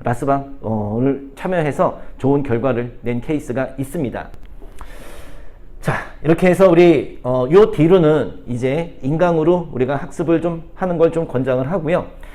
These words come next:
어, 여기 뭐 시험이니까 우리 요까지 소통이 좀 필요한 이론 파트를 제가 이렇게 진행을 한번 해볼까 합니다.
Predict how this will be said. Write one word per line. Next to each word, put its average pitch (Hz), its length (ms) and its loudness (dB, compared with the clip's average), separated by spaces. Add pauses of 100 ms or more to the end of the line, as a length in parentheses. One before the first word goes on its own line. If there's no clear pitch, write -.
(240)
어, 113 160 0
여기 139 160 2
뭐 156 140 2
시험이니까 160 720 2 (260)
우리 127 140 -2
요까지 135 500 2 (200)
소통이 208 380 -2
좀 190 120 -2
필요한 190 440 0
이론 156 300 0
파트를 156 560 -2 (220)
제가 127 460 -2
이렇게 123 260 -6
진행을 120 420 -2 (160)
한번 120 220 -2
해볼까 151 360 -2
합니다. 131 380 -4